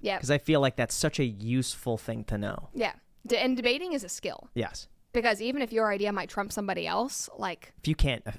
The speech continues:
Speaker 2: communicate that to
Speaker 1: No.
Speaker 2: another person, it, yeah,
Speaker 1: Like,
Speaker 2: yeah.
Speaker 1: I know you're gonna meet with Hassan Piker. He's an incredible debater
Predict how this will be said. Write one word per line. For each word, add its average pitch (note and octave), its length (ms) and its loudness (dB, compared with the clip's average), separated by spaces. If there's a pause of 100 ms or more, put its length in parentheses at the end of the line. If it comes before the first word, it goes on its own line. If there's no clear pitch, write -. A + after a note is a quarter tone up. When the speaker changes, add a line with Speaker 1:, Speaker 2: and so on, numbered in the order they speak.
Speaker 2:
communicate A#2+ 460 0
that G2+ 160 -8
to A3 60 -6
Speaker 1:
No. A#3 80 2
Speaker 2:
another G#3+ 140 -2
person, - 320 -6
it, G3+ 80 -10 (100)
yeah, A#3+ 80 4
Speaker 1:
Like, A3 320 2
Speaker 2:
yeah. A#3+ 120 2
Speaker 1:
I - 40 2
know A#3 60 0
you're A#3+ 180 2
gonna A3 200 -2
meet G#3+ 140 -6
with G#3 140 -10
Hassan G#3 240 -4
Piker. A3+ 260 -4
He's - 240 -10
an G#3+ 60 -4
incredible F3+ 600 -8
debater - 380 -8